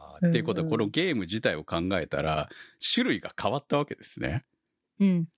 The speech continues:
Speaker 2: うん。
Speaker 1: ね。だってその前って魔王と人間寮みたいな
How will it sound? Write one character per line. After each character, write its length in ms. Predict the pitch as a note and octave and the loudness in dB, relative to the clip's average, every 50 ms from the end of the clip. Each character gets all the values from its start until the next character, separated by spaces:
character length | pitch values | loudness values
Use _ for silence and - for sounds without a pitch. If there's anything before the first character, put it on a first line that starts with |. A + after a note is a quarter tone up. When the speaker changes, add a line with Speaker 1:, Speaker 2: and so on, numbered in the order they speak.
| _ - F#3 | _ 2 4
Speaker 2:
う 40 | |
ん。 260 | F#3 E3+ D#3 C#3 B2+ - _ _ _ _ _ _ _ _ _ _ _ _ _ _ _ _ _ _ - | 4 4 2 0 -6 -12 _ _ _ _ _ _ _ _ _ _ _ _ _ _ _ _ _ _ 0
Speaker 1:
ね。 300 | - G#2 G2+ F2+ - - _ _ - | 0 2 2 0 -4 -8 _ _ -4
だ 100 | B2 - | -4 -2
っ 20 | |
て 80 | - - - | -2 -4 -4
そ 180 | - - - E3 | 0 2 2 4
の 100 | F#3 D#3+ | 4 2
前 320 | A3+ G3+ G#3+ - A3 C#3+ | 0 0 -2 0 0 -2
っ 20 | B2+ | -2
て 160 | - - G2 | -2 -4 -2
魔 240 | G2+ G#2 G#2+ A#2 B2 | 0 0 0 2 2
王 280 | D#3 G#3+ B3 F#3+ C#3+ | 2 2 2 2 0
と 300 | C3+ - G#2+ F#2+ F#2 F#2 F2+ - - - | 0 0 0 2 2 0 -2 -4 0 2
人 320 | A#2 A#2+ A#2+ C#3 D3 C#3+ C#3 | 4 4 4 4 2 2 2
間 480 | D3 C#3 C3 B2+ B2+ B2+ B2 A#2+ C3 - - _ - - - - _ _ - | 0 0 2 2 2 0 0 0 -2 -4 -8 _ -20 -20 -20 -20 _ _ -2
寮 360 | A2+ A2 A#2+ A2+ F2+ D#2 D#2+ E2+ | 0 2 2 2 0 0 0 0
み 140 | G2 G#2 - | 0 0 0
た 160 | - E2 D#2+ | 0 -2 -2
い 60 | D#2+ | -2
な 240 | D#2+ D2 D2 D#2 | -4 -4 -6 -8